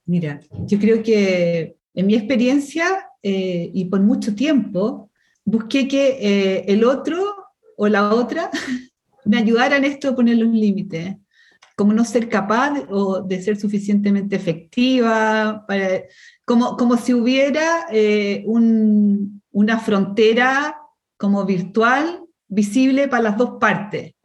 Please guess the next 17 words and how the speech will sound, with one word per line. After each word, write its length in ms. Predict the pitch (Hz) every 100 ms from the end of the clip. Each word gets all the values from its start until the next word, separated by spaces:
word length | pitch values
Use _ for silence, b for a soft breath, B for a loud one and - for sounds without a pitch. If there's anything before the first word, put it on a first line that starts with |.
| _
¿sí? 380 | _ 220 226 277 277
Entonces, 680 | 226 233 233 233 262 226 226
como, 440 | 220 220 208 208
como 300 | 220 214 208
que 460 | 208 202 202 - -
el 220 | 202 226
otro, 720 | 247 269 294 311 339 339 - _ _ _
si, 280 | - - 226 202 202 202
si, 300 | - 208 202
si 180 | - 208
invadía 440 | 202 190 247 302 254
mi 100 | 226
espacio, 760 | - - 202 - 196 202 220
lo 100 | 202
voy 80 | 208
a 60 |
hablar 400 | 208 214 233 226